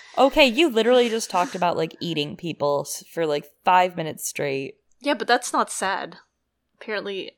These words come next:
Speaker 2: I, I think we're apparently discussing tasting.
Speaker 1: Hmm.
Speaker 2: The steamer <laughs> takes off, and Will sits on a rock,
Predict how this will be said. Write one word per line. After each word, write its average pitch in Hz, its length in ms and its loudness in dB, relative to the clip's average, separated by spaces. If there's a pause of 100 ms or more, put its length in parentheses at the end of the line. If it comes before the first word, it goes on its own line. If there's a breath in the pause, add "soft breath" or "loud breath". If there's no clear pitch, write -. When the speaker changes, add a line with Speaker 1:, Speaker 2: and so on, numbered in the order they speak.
Speaker 2:
I, 190 160 -12
I 214 120 -16
think 214 260 -10
we're 185 120 -2
apparently 190 420 -10
discussing 202 500 -14
tasting. 220 440 -18 (1500 loud breath)
Speaker 1:
Hmm. 160 500 -10 (600)
Speaker 2:
The 226 80 -6
steamer 285 500 2
<laughs> - 140 -6
takes - 220 -4
off, 185 360 2
and 185 160 -6
Will 196 160 -2
sits 202 240 -6
on 196 140 -6
a 170 60 -8
rock, 160 380 -6